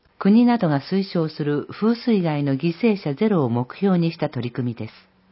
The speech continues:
どこにいつ避難するか、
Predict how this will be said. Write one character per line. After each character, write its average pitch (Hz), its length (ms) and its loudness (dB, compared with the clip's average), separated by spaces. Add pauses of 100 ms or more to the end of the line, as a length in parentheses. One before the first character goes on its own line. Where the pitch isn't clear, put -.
(1000)
ど 226 140 2
こ 226 180 0
に 160 160 2
い 196 80 -2
つ 139 100 -2
避 190 220 2
難 127 200 0
す - 140 -12
る 120 100 -6
か、 - 240 -14